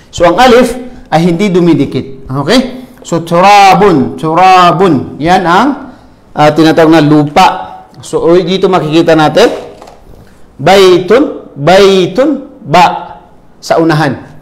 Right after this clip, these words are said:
Haqibatun, haqibatun, ba sa gitna. Tabibun, tabibun, ba sa gitna, ba sa huli. Huli. Okay, next naman, basalun,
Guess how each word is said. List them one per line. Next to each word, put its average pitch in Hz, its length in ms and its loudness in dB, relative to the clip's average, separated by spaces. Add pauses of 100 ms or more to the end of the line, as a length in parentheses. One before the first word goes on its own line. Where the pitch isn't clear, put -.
(540)
Haqibatun, 180 1500 2
haqibatun, 185 880 0 (640)
ba 185 400 0
sa 147 160 -6
gitna. 147 560 -6 (920)
Tabibun, 190 1040 2 (240)
tabibun, 175 760 4 (760)
ba 185 400 2
sa - 240 -4
gitna, 175 560 0
ba 139 320 0
sa - 240 -8
huli. 135 240 -4 (480)
Huli. 165 480 0 (240)
Okay, 143 320 -2
next 156 240 -4
naman, 240 320 -2 (320)
basalun, 165 960 0